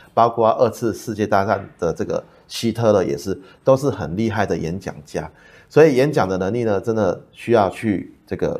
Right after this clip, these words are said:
练习。好，一个说话得人心的人，别人对他的能力的评价，往往超过他真正的才华。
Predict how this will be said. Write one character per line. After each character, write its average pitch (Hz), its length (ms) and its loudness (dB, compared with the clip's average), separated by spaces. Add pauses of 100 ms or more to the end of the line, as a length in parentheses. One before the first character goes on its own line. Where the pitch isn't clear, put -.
练 95 220 2
习。 - 320 -14 (360)
好， - 180 -10 (320)
一 170 140 4
个 165 260 6
说 170 260 4
话 156 460 2
得 113 180 6
人 110 200 0
心 117 240 -8
的 107 100 2
人， 78 180 -2 (120)
别 131 160 4
人 135 160 2
对 127 180 6
他 123 180 -4
的 110 120 2
能 95 280 -2
力 117 120 -2
的 98 80 2
评 90 260 -10
价， 92 260 -4 (440)
往 113 260 4
往 87 240 4
超 113 240 0
过 113 220 -2
他 101 180 -2
真 101 260 -4
正 98 160 -4
的 85 120 -4
才 80 280 -6
华。 - 240 -10